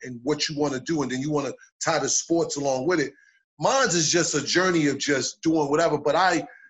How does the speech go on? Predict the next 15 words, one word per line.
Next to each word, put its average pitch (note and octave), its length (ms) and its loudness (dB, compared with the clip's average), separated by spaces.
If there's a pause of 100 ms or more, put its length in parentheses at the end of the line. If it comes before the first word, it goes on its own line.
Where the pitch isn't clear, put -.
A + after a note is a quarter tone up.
(280)
I, D#3+ 180 0
I, E3+ 60 2
like E3+ 200 2
I F3+ 40 2
said, E3+ 360 0
to - 120 -4
see G3 300 0
where F3 200 2
you D#3 300 0
at D#3+ 200 0
now, D#3 280 2
and A2 360 -4 (480)
I, D3+ 240 2
I, F#3 340 2 (100)
look, F3 280 0